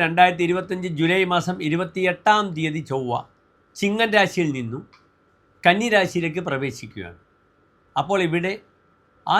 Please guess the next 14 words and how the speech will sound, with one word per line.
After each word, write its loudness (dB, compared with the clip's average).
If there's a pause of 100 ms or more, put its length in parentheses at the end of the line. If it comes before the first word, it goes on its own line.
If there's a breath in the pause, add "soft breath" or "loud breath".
(140)
ചൊവ്വയുടെ 2 (580)
ഫലങ്ങൾ 4 (260)
സസൂക്ഷ്മം -4
നമുക്ക് -8 (280)
വിലയിരുത്തേണ്ടതുണ്ട്. 0 (520 soft breath)
ചൊവ്വയുടെ 2 (160)
ആശ്രയഫലം 0
ഇപ്രകാരമാകുന്നു. -2 (360)
ബൗദ്ധേ 4 (120)
സഹസ്തനേവാൻ 0 (120)
വിസുഹൃത് -6 (100)
കൃതജ്ഞഃ 0 (580 soft breath)
ഗാന്ധർവ 4 (140)
യുദ്ധകുശലഃ -2